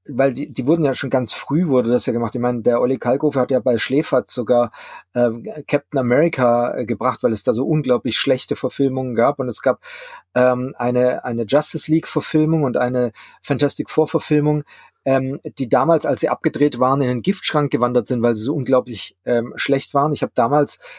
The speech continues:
ähm, von D C und Marvel, ähm, Schwarzraubkopien von den beiden Filmen bekommen in den achtziger Jahren,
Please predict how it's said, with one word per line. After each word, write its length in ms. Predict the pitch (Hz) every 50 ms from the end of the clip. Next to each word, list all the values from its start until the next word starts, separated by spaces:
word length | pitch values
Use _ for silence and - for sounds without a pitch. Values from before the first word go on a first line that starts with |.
| - - - _ _
ähm, 240 | 127 123 131 131 120
von 160 | - - 135
D 120 | 110 127 117
C 420 | - - 135 139 151 170 185 160 - _ - - _ _ _
und 220 | - 127 123 104
Marvel, 400 | 120 117 123 143 151 156 147 143 - -
ähm, 260 | 127 123 131 127 127 127 131 -
Schwarzraubkopien 1120 | - - - 135 139 - - - - 135 147 - _ - 151 - - 147 151 156 156 156 139
von 160 | - 151 139
den 160 | 139 135 120
beiden 240 | 131 131 135 135 135
Filmen 300 | - - 147 147 143 135
bekommen 340 | 139 139 - 147 143 147 143
in 80 | 127
den 140 | 113 113 120
achtziger 380 | 123 - - - - 127 127 120
Jahren, 380 | 117 113 107 117 147 170 170